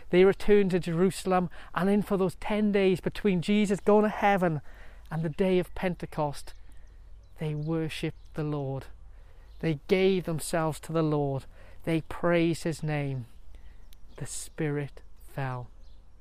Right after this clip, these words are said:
When we listen to the Lord,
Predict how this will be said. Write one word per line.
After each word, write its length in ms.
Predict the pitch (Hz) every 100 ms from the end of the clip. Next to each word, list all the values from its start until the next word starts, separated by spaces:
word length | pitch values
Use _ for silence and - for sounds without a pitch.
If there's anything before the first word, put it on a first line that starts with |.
| - - - - - - - - - - - - -
When 300 | 170 190 185
we 340 | 185 180 175 - - - - -
listen 440 | 165 170 - 147 -
to 120 | 156
the 100 | 156
Lord, 400 | 151 143 135